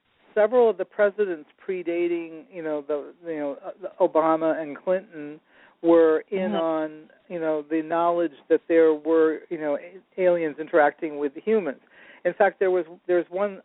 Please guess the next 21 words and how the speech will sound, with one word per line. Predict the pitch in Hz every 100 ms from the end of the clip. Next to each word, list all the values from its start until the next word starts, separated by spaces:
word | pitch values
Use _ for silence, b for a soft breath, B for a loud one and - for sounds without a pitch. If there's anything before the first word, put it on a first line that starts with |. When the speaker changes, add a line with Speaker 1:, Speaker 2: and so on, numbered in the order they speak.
| -
Speaker 1:
I | 190
don't | 202 170
know |
if | 160
it's | -
a | -
conspiracy | 156 - 180 165 - 156
theory | - 170 175 170
story. | - 170 170 170
I, | 156 175 165
how, | - 196 180
I | 185
don't | 185
know | 170
how | 180
you | 170
would | 156 151
prove | - 175 160 -
or | 180 160
disprove | 143 190 - 165 139
it. | 123